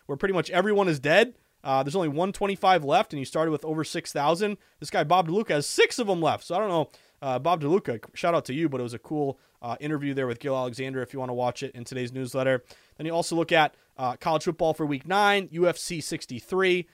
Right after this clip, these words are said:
A lot going on here. You'll get it all in the newsletter sent to your inbox for free every morning, V S I N dot com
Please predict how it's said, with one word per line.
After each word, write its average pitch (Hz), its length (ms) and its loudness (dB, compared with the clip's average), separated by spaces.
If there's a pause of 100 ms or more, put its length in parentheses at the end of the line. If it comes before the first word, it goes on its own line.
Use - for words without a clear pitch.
(140)
A 139 40 -12
lot 156 200 -2
going 151 240 -2
on 143 160 -4
here. 151 120 -6
You'll 139 120 -2
get 135 160 -2
it 135 120 -4
all 127 200 -4
in 131 160 -8
the 127 60 -6
newsletter 123 360 -6
sent 226 240 -8
to 226 80 -4
your 214 80 -2
inbox 170 480 0
for 160 240 0
free 147 300 -4
every 135 240 -6
morning, 123 340 -4
V 120 100 -10
S 113 120 -10
I - 20 -10
N 127 60 -8
dot 117 180 -4
com 113 300 -8